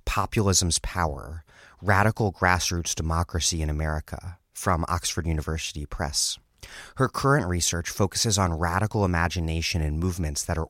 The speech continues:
organizing to resist and abolish the carceral state. Thea N. Riofrancos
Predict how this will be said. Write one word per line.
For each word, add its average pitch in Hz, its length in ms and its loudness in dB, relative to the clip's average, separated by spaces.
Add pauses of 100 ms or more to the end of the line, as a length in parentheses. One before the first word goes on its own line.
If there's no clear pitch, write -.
organizing 76 760 -2 (280)
to 104 120 -2
resist 82 680 0
and 87 140 -2
abolish 82 540 0
the 85 100 -6
carceral 85 480 -4
state. - 400 -4 (920)
Thea 151 480 2
N. 101 200 6
Riofrancos 92 960 0